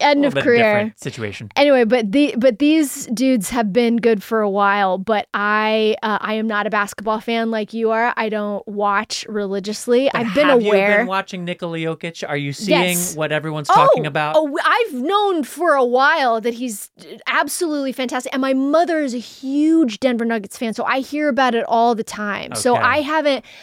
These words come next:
Speaker 1: I don't feel like I have ownership of these dudes like my mom does is, but because it's my town,
Speaker 2: Does
Speaker 1: I
Speaker 2: she say "we"?
Speaker 1: just, oh, yeah.
Speaker 2: Yeah, yeah. All right, good.
Speaker 1: Yeah. Anyway, so, and it's just fun. It's just fun.
Speaker 2: Maybe
Speaker 1: And
Speaker 2: we have to have her on.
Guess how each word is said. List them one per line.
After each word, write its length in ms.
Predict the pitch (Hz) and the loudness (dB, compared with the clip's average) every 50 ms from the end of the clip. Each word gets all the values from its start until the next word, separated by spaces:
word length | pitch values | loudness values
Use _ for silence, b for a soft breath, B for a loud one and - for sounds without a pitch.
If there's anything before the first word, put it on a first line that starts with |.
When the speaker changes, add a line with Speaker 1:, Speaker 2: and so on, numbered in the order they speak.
| B B B | B B B
Speaker 1:
I 120 | - 339 | -4 -2
don't 180 | 392 453 - - | -2 -4 -4 -4
feel 180 | - 370 392 | -4 -2 0
like 160 | 403 381 339 | 0 0 0
I 60 | 339 302 | 0 -2
have 200 | 302 254 233 - - | 0 -2 -2 -4 -4
ownership 560 | 226 226 240 262 294 269 - - 339 311 - | -4 -2 -2 -2 -2 -4 -4 -4 -4 -4 -4
of 140 | 320 277 240 | -4 -4 -2
these 260 | 285 320 320 277 233 | 0 0 0 0 -2
dudes 340 | 208 269 302 302 311 254 240 277 | -2 -2 -2 -2 -2 -2 -2 -2
like 120 | 262 226 | -2 -2
my 140 | 240 233 220 | -2 -2 -2
mom 380 | 214 196 190 190 196 208 220 | -2 -2 -2 -2 -2 -2 -2
does 240 | 208 254 262 269 269 269 | 0 0 2 2 2 2
is, 120 | 269 233 | 0 -2
but 200 | 202 190 226 - | -4 -8 -8 -8
because 340 | - 226 - - 269 262 233 | -8 -10 -8 -6 -6 -4 -4
it's 180 | 277 254 - - | -4 -6 -6 -4
my 160 | 240 226 220 | -4 -4 -4
town, 560 | - - - 240 208 202 202 226 233 247 254 | -6 -8 -8 -8 -6 -6 -4 -4 -4 -4 -4
Speaker 2:
Does 240 | 247 - - - 220 | -4 -4 -2 -2 -2
Speaker 1:
I 40 | 220 | -2
Speaker 2:
she 80 | 214 | -2
say 180 | 180 175 220 202 | -2 0 0 0
"we"? 80 | 156 131 | 2 2
Speaker 1:
just, 500 | 240 233 226 226 226 220 - - - B B B B B B B - | 2 4 4 2 2 -2 -6 -12 -20 B B B B B B B 0
oh, 440 | 330 359 381 330 262 233 170 156 151 160 - | 2 4 4 4 2 2 -2 -8 -14 -18 -12
yeah. 420 | 180 196 277 359 359 240 - - - - | -6 -2 0 0 0 -2 -4 -10 -10 -8
Speaker 2:
Yeah, 180 | 117 107 104 | -8 -8 -6
yeah. 180 | 104 101 95 92 90 90 | -8 -10 -10 -12 -14 -14
All 80 | 110 | -14
right, 120 | 104 101 95 | -14 -14 -12
good. 180 | - 110 98 90 - - | -10 -10 -10 -12 -12 -6
Speaker 1:
Yeah. 340 | - 226 202 - - - - _ _ _ - | -4 -4 -2 -2 -4 -10 -14 _ _ _ -6
Anyway, 500 | - 240 233 226 214 202 196 196 185 - | -2 0 0 0 0 0 0 0 -2 -2
so, 260 | 220 - - 254 240 - | -2 0 2 2 4 4
and 140 | - 262 269 | 4 4 4
it's 180 | 285 - - - | 4 2 0 -4
just 200 | - 370 - - _ _ - | -4 -4 -4 -6 _ _ -2
fun. 200 | 240 240 233 220 | 0 2 2 2
It's 140 | 240 233 | 0 0
just 160 | - 311 - - | -2 -6 -8 -10
fun. 640 | - - - 240 277 339 311 220 185 185 175 185 - | -10 -8 -4 -2 0 2 2 0 0 -4 -10 -12 -14
Speaker 2:
Maybe 120 | 123 127 - | -12 -8 -4
Speaker 1:
And 140 | 226 233 | -4 -2
Speaker 2:
we 80 | 247 240 | -2 -2
have 100 | 226 - | -4 -6
to 80 | - 151 | -10 -16
have 100 | 139 135 | -18 -18
her 180 | 117 110 98 104 | -18 -20 -20 -20
on. 260 | 113 127 147 131 | -20 -20 -20 -20